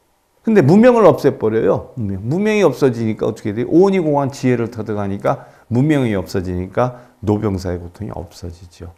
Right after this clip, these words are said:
그래서 유무, 유무, 유무가 하나일 때 소승적인 관점으로 우리가 십이연기법을 배우면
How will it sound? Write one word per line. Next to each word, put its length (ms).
그래서 360
유무, 760
유무, 380
유무가 760
하나일 840
때 180
소승적인 880
관점으로 540
우리가 260
십이연기법을 920
배우면 420